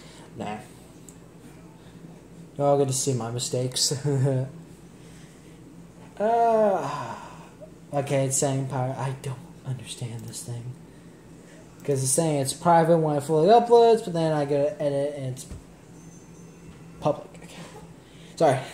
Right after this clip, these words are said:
Cards.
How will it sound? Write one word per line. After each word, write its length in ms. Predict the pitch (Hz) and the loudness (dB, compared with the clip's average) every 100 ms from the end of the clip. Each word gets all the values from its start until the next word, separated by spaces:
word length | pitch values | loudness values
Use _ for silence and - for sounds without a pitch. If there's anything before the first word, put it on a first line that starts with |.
| - - - - - - - - - - - - - - - - - | -14 -16 -16 -20 -20 -20 -20 -20 -20 -20 -20 -20 -20 -20 -20 -20 0
Cards. 460 | - 143 113 - | 4 4 4 -2